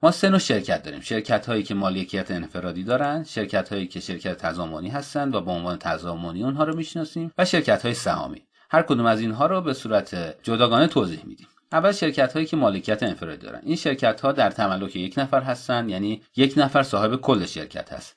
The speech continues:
همهٔ مسئولیت‌ها و ریسک‌ها در این شرکت‌ها متوجه مالک است، یعنی مالک تمام مسئولیت شرکت رو به عهده داره.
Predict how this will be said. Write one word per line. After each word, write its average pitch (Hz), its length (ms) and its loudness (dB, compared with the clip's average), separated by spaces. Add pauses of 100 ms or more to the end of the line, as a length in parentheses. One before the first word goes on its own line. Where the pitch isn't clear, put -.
(120)
همهٔ 139 340 4
مسئولیت‌ها 98 760 -2
و 87 60 -4
ریسک‌ها 92 480 -4
در 85 140 -6
این 85 80 -6
شرکت‌ها 98 480 -4
متوجه 139 520 2
مالک 101 440 2
است، - 140 -12
یعنی 104 140 -2
مالک 113 560 2
تمام 139 320 4
مسئولیت 101 500 -2
شرکت 98 520 -4
رو 175 60 -2
به 147 100 -2
عهده 90 300 -4
داره. - 240 -14